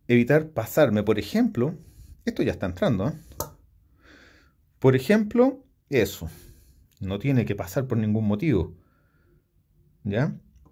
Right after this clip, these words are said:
En este caso está bien porque mi marca central está ahí y queda perfecto. ¿Ok?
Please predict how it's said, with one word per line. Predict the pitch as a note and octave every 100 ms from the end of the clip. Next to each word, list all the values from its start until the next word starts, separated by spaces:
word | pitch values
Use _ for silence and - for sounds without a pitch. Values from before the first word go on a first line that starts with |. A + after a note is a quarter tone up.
| _ _ -
En | A2
este | G2+
caso | G#2 G#2+
está | G2 B2
bien | E3+ A#2+
porque | G2+ G#2 G2+
mi | G#2
marca | G#2 A#2 A2
central | - G2+ F#2+ C3 E3
está | G#2 - G#2 -
ahí | G2+ B2+ F#3+ A#3+ - _ _ _ _ _
y | A2+
queda | F2+ E2+
perfecto. | - - - - _ - - _ _ _ _ _ _ - _ _ _
¿Ok? | G#2 G2